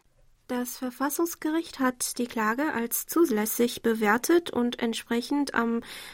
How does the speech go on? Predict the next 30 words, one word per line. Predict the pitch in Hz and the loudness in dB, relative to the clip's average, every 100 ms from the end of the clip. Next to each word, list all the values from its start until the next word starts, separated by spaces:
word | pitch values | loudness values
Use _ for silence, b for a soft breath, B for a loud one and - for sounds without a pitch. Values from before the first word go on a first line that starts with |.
| B | B
vierundzwanzigsten | - 320 302 269 262 269 - 247 | 4 6 6 4 4 4 2 4
März | 240 240 254 | 6 4 4
entschieden, | - 226 - 240 247 262 254 | 2 2 2 4 4 4 2
der | 233 | 0
Klage | - 214 202 | 0 0 0
stattzugeben | 208 - 285 - 254 233 233 226 | -2 -2 -2 0 0 2 2 2
und | 226 220 | 0 -2
die | 214 - | -2 0
ganze | 202 202 208 | 0 0 0
Sache | 208 220 220 | 0 0 -2
zu | - - | 2 2
überprüfen. | 196 190 - 202 226 311 403 B B B B B B - | 4 0 -2 -2 0 4 4 B B B B B B 0
Welche | 247 262 | 4 6
Entscheidung | 247 262 269 277 | 6 6 6 6
das | 269 - | 4 4
Gericht | 240 226 - - | 2 2 -2 -8
fällen | - 247 277 311 302 | -2 4 8 8 8
wird, | 277 269 | 6 4
ist | 240 - | 0 0
noch | 208 202 - | 0 0 2
abzuwarten. | 262 - - 226 220 226 254 - 254 240 | 2 2 0 2 6 8 8 6 4 4
Wir | 202 196 | 0 -2
werden | 185 202 202 | -2 0 2
Sie | 202 | 0
noch | 196 190 | 0 -4
mal | 190 | -4
über | 190 | -2
das | 196 196 | -2 0
Ergebnis | 202 196 202 202 - | 0 2 2 0 -4
informieren, | - 196 233 226 220 220 | 0 0 2 4 6 6